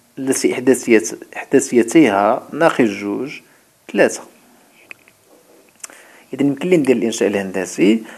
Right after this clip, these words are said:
إذا عندنا ناقص جوج تلاتة، إذا ناقص جوج تلاتة،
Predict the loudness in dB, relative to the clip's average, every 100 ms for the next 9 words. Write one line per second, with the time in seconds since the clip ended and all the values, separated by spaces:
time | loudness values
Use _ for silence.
0 | -20 -20 -8 0 2 2 2 4 4 2
1 | 0 -2 -8 -6 -4 -2 0 -2 -2 -4
2 | -2 0 0 0 -4 -6 -4 -4 -6 -14
3 | _ _ -20 -20 -20 _ _ _ _ _
4 | _ -2 2 2 0 -4